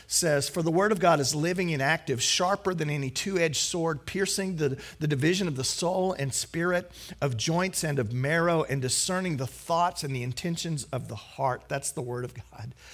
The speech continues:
So the word of God is accurate historically. We know that to be true. Archaeologically, it's accurate. It's accurate with respect to fulfilled prophecy. But listen,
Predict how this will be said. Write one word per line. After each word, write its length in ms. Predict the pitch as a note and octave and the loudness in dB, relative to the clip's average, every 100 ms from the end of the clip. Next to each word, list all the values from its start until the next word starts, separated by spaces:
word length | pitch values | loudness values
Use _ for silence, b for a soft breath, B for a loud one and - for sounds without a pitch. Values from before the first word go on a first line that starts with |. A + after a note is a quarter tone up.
| B B | B B
So 200 | B F#3 | B 0
the 80 | D#3 | 2
word 240 | D3+ F3 G3 | 2 2 0
of 100 | D#3 | 2
God 240 | D3+ C#3 | 2 2
is 160 | C3 C3+ | 2 2
accurate 400 | D3 D#3 C3 A2+ | 2 2 -2 -2
historically. 1080 | B2+ - - D#3+ F#3 F3+ G#2+ F#2 A#2 C#3+ - - - | -2 -2 -2 -2 0 -2 -6 -8 -8 -10 -18 -20 -10
We 120 | C3 | -4
know 180 | C#3+ D3 | 2 4
that 180 | E3+ B2+ | 2 0
to 40 | A#2 | -4
be 140 | A2 | -6
true. 360 | - G#2 A2+ C#3 | -6 -10 -10 0
Archaeologically, 1120 | C3+ D3 C#3 A#2 A2+ D#3+ E3+ D#3 A2+ A2+ A#2+ - B | 0 0 -2 -2 2 2 2 -4 -4 -4 -4 -6 B
it's 160 | A#2+ - | -6 -2
accurate. 540 | A2+ A2+ B2 C#3+ - B B B | -2 -2 -4 -6 -6 B B B
It's 160 | E3 - | -4 2
accurate 480 | F3+ A3+ A3+ G#3+ G#3+ | 2 2 2 0 2
with 180 | E3 F3 | -2 -2
respect 400 | D#3+ - E3 - | -6 -2 -4 -2
to 80 | E3 | -4
fulfilled 500 | - C#3+ E3 C#3 B2+ | -4 -8 -4 -4 -4
prophecy. 920 | - E3 G3 G3+ C#3 - - A2 B2+ | -2 2 2 0 -6 -6 -6 -6 -6
But 260 | B2+ D#3 F#3 | -6 -6 -2
listen, 420 | G3 - D3+ | -2 -2 -4